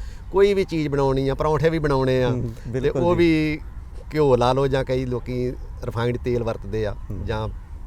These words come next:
Speaker 1: ਬਨਸਪਤੀ ਤੇਲ ਵਰਤਦੇ ਆ।
Speaker 2: ਹੂੰ।
Speaker 1: ਸੋ ਤੇਲ ਹੈ ਨਹੀਂ ਤਾਂ ਸਾਡੀ ਰਸੋਈ ਵੀ ਨਹੀਂ ਚੱਲਣੀ।
Speaker 2: ਜੀ।
Speaker 1: ਅੱਛਾ,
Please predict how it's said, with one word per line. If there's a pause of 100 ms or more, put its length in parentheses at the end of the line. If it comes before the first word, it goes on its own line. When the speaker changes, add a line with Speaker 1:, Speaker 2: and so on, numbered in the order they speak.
(100)
Speaker 1:
ਬਨਸਪਤੀ
ਤੇਲ
ਵਰਤਦੇ
ਆ।
Speaker 2:
ਹੂੰ। (380)
Speaker 1:
ਸੋ (100)
ਤੇਲ
ਹੈ
ਨਹੀਂ
ਤਾਂ
ਸਾਡੀ (100)
ਰਸੋਈ
ਵੀ
ਨਹੀਂ
ਚੱਲਣੀ। (240)
Speaker 2:
ਜੀ। (720)
Speaker 1:
ਅੱਛਾ,